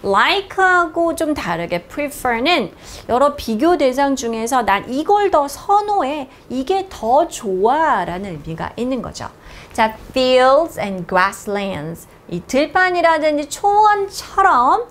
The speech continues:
보다 축축하고 습한 장소, 서식지를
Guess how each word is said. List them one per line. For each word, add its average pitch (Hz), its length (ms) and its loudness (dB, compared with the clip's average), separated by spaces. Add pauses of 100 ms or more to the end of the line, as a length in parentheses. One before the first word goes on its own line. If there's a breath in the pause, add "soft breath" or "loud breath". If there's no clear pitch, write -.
(440 loud breath)
보다 214 360 0
축축하고 311 1000 -2
습한 349 760 -2
장소, 180 680 -8
서식지를 202 920 -4